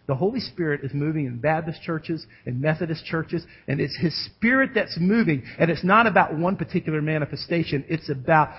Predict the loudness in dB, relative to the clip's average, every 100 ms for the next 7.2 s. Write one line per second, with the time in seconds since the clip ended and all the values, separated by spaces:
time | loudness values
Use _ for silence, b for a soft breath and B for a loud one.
0 | B 2 2 2 -14 _ -8 -4 0 0
1 | 0 -4 -6 -18 -20 B B 0 0 -2
2 | 2 4 4 2 -2 4 6 8 6 2
3 | B B 0 2 4 4 2 -4 0 0
4 | 0 -4 -16 b b -2 2 4 4 2
5 | -2 -2 0 0 0 -4 -4 -6 -6 -8
6 | -10 -10 -10 -8 -8 -6 -6 -4 -4 -4
7 | -4